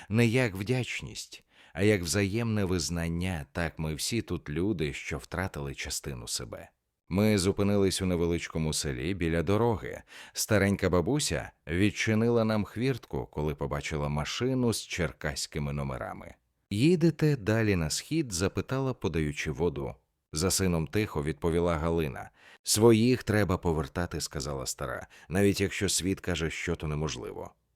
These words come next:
Галина сіла поруч на лавку. Вони сиділи мовчки поруч, неначе дві жінки з різних часів, але з однаковим болем. Я вийшов трохи подалі,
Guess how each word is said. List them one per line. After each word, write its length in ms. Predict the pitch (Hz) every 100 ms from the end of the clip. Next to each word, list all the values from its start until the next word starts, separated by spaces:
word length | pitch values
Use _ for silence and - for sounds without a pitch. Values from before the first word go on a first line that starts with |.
| _
Галина 480 | 92 117 151 175 151
сіла 340 | 131 139 131 117
поруч 440 | 104 98 92 -
на 120 | 87
лавку. 500 | 78 58 - - 50 - - -
Вони 360 | 69 82 90 90
сиділи 460 | - 82 78 76 69
мовчки 640 | 76 92 - - - 76
поруч, 640 | - 67 57 - - - _ _ _ -
неначе 480 | 123 139 135 131
дві 320 | 104 87 113 92
жінки 480 | 117 127 101 73
з 100 | 64
різних 400 | 78 85 76 73
часів, 580 | - 80 - 113 131 107 _ -
але 500 | 71 82 82 76 67
з 100 | 60
однаковим 720 | 80 76 76 - 73 76 71
болем. 400 | 85 - 85 82 _ _ _ 92
Я 320 | 98 98 90
вийшов 500 | 80 123 - 101 76
трохи 360 | - 95 -
подалі, 680 | 82 73 60 80 107 110 107